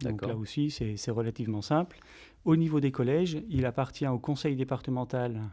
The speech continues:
Speaker 1: d'arrêter la sectorisation,
Speaker 2: Oui.
Speaker 1: donc de définir
Speaker 2: Les
Speaker 1: précisément
Speaker 2: secteurs
Speaker 1: quel,
Speaker 2: géographiques.
Speaker 1: voilà, quel secteur relève de quel établissement. Et après quoi, la direction académique affecte les élèves
Speaker 2: Hmm.
Speaker 1: sur la base de
Speaker 2: Hmm.
Speaker 1: ce dessin.
Speaker 2: Hmm. Alors, on sait qu'il y a une forte pression démographique en Gironde.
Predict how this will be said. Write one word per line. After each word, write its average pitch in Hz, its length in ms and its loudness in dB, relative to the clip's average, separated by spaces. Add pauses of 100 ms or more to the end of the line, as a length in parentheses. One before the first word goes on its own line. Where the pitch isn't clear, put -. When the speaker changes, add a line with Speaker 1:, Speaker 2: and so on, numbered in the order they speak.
(140)
Speaker 1:
d'arrêter 139 480 4
la 123 100 4
sectorisation, 117 720 -6
Speaker 2:
Oui. 73 180 0
Speaker 1:
donc 110 220 -4
de 117 100 0
définir 143 480 4
Speaker 2:
Les - 60 -12
Speaker 1:
précisément 127 680 2
Speaker 2:
secteurs 113 340 0 (120)
Speaker 1:
quel, - 120 -10
Speaker 2:
géographiques. 143 300 4
Speaker 1:
voilà, 131 280 -2 (100)
quel 160 180 6
secteur 135 600 2
relève 127 600 0
de 110 120 0
quel 139 200 2
établissement. 131 680 -2 (540)
Et 131 100 6
après 135 260 2
quoi, 156 420 2
la 139 120 2
direction 135 380 0
académique 123 680 -2
affecte 165 500 0
les 127 240 2
élèves 151 320 -2 (200)
Speaker 2:
Hmm. 107 120 -2
Speaker 1:
sur 143 240 0
la 135 120 4
base 147 380 2
de 143 200 4
Speaker 2:
Hmm. - 20 4
Speaker 1:
ce 156 140 0
dessin. 131 280 0 (120)
Speaker 2:
Hmm. 82 120 -10 (400)
Alors, 113 140 6
on 123 60 6
sait 160 100 2
qu'il 127 140 4
y - 20 2
a - 20 -2
une - 60 -10
forte - 380 -6
pression 127 360 -2
démographique 107 680 -4
en 90 100 -6
Gironde. 110 500 -6